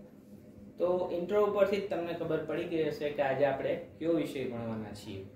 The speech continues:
આજનો આપણો જે વિષય છે એ છે English.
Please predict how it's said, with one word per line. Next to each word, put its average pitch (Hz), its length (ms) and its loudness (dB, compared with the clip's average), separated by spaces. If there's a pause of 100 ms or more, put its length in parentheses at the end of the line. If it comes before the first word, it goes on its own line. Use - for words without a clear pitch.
(840)
આજનો 185 340 0
આપણો 190 300 2
જે 156 160 2
વિષય 165 260 -4 (140)
છે 160 100 -2 (520)
એ 123 120 -6
છે - 160 -10 (140)
English. 160 360 0